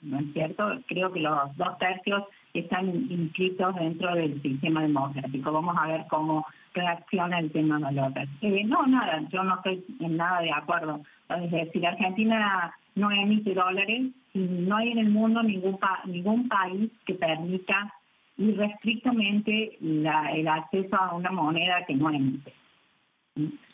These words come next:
Eh, Argentina sí tiene una deuda muy importante, muy condicionante de su economía argen-, en su economía,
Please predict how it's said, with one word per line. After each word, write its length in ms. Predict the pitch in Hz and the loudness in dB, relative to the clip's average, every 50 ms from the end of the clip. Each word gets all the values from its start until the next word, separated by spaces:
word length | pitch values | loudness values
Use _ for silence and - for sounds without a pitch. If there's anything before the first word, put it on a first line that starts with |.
| _ _ _ _ _ _ | _ _ _ _ _ _
Eh, 340 | - 190 185 175 180 180 165 165 | -4 -2 -2 0 0 0 0 0
Argentina 1200 | - 202 202 - 202 196 202 214 233 226 233 233 220 226 220 214 208 196 185 180 165 160 160 156 - | 0 0 0 0 -2 -2 -2 0 2 4 4 4 4 2 2 2 2 2 2 2 0 0 -2 -2 -2
sí 160 | - 254 254 | 0 0 2
tiene 220 | 254 247 220 208 214 | 2 2 2 2 2
una 160 | 196 185 185 | 2 2 0
deuda 300 | 190 190 190 190 196 180 | 0 0 0 0 -2 -2
muy 220 | 175 180 185 185 | -2 -2 -2 -2
importante, 600 | 180 170 185 170 165 165 - 180 185 190 196 214 | -2 0 0 0 0 0 -2 -4 -2 0 0 2
muy 200 | 208 202 208 226 | 2 4 2 2
condicionante 640 | 220 233 220 196 196 190 - - 175 180 180 185 185 | 0 0 -2 -2 -4 -6 -4 -4 -2 -2 -2 -2 -2
de 140 | 180 170 165 - | -2 -4 -4 -4
su 60 | 156 | -6
economía 520 | 160 170 165 160 156 160 170 165 170 170 - | -4 -2 -2 0 0 0 0 -2 -2 -2 -4
argen-, 220 | 170 151 - 170 | -6 -4 -4 -4
en 300 | 165 156 151 151 147 143 | -2 -2 0 -2 -2 -4
su 60 | 156 | -6
economía, 600 | 147 - 156 156 156 165 175 190 202 226 262 269 | -4 -2 0 2 2 0 0 0 0 0 0 -2